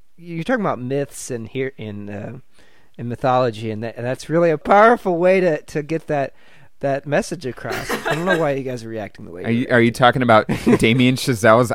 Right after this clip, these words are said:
Speaker 2: iPhone commercial?
Speaker 1: Oh, definitely not. <laughs> I'm def-,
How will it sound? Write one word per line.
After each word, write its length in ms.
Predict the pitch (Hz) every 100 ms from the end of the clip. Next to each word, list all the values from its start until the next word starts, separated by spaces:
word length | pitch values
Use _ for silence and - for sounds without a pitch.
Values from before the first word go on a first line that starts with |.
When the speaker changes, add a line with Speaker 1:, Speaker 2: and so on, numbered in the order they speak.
| -
Speaker 2:
iPhone 640 | 95 110 117 123 139 131 - 127 -
commercial? 560 | - 135 139 135 151 160
Speaker 1:
Oh, 180 | 160 135 156 165 -
definitely 560 | 147 175 180 190 170 151
not. 520 | 139 131 120 101 - - -
<laughs> 140 | -
I'm 160 | - 113
def-, 300 | - - -